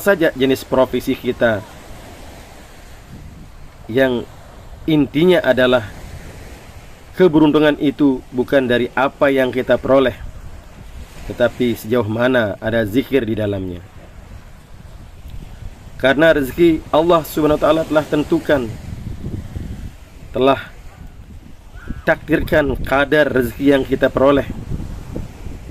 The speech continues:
dari kita lahir sampai kita masuk ke liang lahat. Itulah akhir daripada rezeki kita sampai kematian.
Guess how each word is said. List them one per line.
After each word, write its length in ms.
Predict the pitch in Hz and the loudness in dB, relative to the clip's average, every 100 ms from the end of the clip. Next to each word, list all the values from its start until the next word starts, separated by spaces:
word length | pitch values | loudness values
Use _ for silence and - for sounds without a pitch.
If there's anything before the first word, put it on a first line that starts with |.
| - - - - - - | -12 -10 -10 -10 -10 -8
dari 320 | 113 131 135 | -2 2 2
kita 240 | 120 131 131 | 2 2 4
lahir 560 | 131 123 147 185 180 - - - - - - - - | 4 4 4 2 0 -8 -18 -18 -16 -16 -16 -14 -14
sampai 560 | - 135 131 120 135 131 | -6 0 0 2 -2 -2
kita 400 | 123 120 147 135 | -4 0 2 2
masuk 480 | 120 135 - 151 - | 2 0 2 -2 0
ke 80 | 131 | 0
liang 180 | 127 123 | 0 0
lahat. 320 | 117 127 - - - - - - - - - - - - - - - - - - - - - - - | 0 0 -4 -6 -20 -18 -20 -20 -20 -18 -18 -16 -18 -18 -18 -20 -18 -18 -18 -16 -16 -16 -16 -14 -8
Itulah 400 | 123 160 143 123 | 0 2 2 2
akhir 320 | 127 117 139 110 | -2 0 0 0
daripada 480 | 113 110 117 120 | -2 0 2 2
rezeki 400 | 120 120 117 131 | 2 -2 -2 -2
kita 160 | 123 117 | 0 0
sampai 400 | - 131 120 135 | 2 0 0 -2
kematian. 640 | - 127 123 135 127 101 | 0 0 2 2 2 0